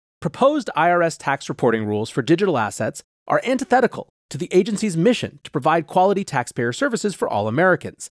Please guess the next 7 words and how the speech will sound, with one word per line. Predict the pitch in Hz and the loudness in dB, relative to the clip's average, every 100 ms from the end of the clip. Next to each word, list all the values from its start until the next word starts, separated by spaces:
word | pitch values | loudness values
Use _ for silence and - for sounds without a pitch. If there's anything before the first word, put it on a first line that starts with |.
| _ - | _ -4
and | 143 | 0
enforce | 147 143 320 294 | 0 2 2 2
tax | - 170 - | 0 -2 0
laws | 180 190 - | 2 2 2
fairly | - 107 107 123 | -2 -2 -4 -6
and | - 98 | -6 -4
efficiently. | - 156 151 - - | 0 0 0 -6 -12